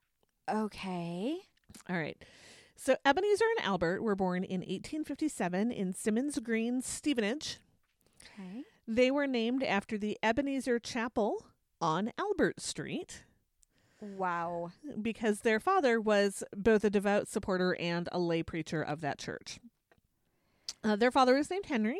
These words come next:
Speaker 2: and
Speaker 1: I feel like that's actually more lazy than what I was thinking.
Speaker 2: Right.
Speaker 1: Like, not only did you not come up with two separate names, but you just named it after where you worked.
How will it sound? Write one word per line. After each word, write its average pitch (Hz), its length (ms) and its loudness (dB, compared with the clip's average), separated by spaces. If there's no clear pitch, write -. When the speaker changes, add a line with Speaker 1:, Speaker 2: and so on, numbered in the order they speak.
Speaker 2:
and - 160 0
Speaker 1:
I 302 40 2
feel 233 160 -4
like 214 140 -4
that's 196 200 -6
actually 175 460 -6
more 160 360 -4
lazy 208 480 -6
than 196 200 -4
what 170 120 -4
I 165 140 -6
was 180 140 -10
thinking. - 400 -16
Speaker 2:
Right. 139 380 -4
Speaker 1:
Like, 196 340 -4
not 214 320 0
only 185 540 -4
did 180 180 -8
you 185 120 -10
not 175 240 -6
come 180 180 -10
up 165 100 -10
with 170 120 -12
two - 160 -12
separate 160 360 -12
names, 156 380 -12
but 156 340 -4
you 185 160 -12
just 180 180 -8
named 160 240 -10
it 151 80 -12
after 143 260 -14
where 107 120 -14
you 107 80 -14
worked. - 340 -16